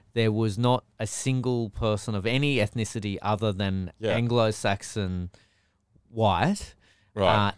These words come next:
Speaker 1: every single person.
Speaker 2: Yeah. Oh, yeah.
Speaker 1: In fact, we had, uh,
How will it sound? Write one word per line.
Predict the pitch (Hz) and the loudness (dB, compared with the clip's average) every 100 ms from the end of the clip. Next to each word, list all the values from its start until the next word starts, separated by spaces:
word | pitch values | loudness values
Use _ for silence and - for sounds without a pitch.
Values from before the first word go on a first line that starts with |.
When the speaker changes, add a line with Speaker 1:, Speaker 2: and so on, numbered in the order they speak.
| - | 0
Speaker 1:
every | 156 139 | 0 2
single | 131 135 113 | 0 0 0
person. | 104 113 98 - 78 73 | 0 0 -2 -4 -8 2
Speaker 2:
Yeah. | 120 92 - - | 4 4 -2 4
Oh, | 131 | 6
yeah. | 151 92 71 - | 8 4 2 0
Speaker 1:
In | 147 | 0
fact, | - 147 147 | 4 2 2
we | 139 | 2
had, | 135 135 120 - _ | 4 4 2 -8 _
uh, | 120 107 | 2 2